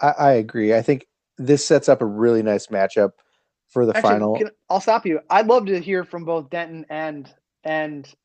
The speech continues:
Speaker 2: Tulsa, to be honest with you. So we'll, we'll throw the, we'll throw them both in regardless of what the outcome of the game is.
Speaker 1: Yeah,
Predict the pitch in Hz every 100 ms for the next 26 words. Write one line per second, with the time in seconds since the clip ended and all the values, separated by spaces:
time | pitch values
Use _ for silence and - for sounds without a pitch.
0 | _ 156 147 - 143 135 _ 160 156 143
1 | 131 139 135 135 156 151 151 _ _ 208
2 | 220 233 247 226 202 202 214 220 208 175
3 | 170 165 175 156 156 156 160 156 170 165
4 | 156 151 156 151 151 147 139 139 _ _
5 | _ _ 170 160 160 147 139 147 143 143
6 | - _ _ _ _ _ 123 107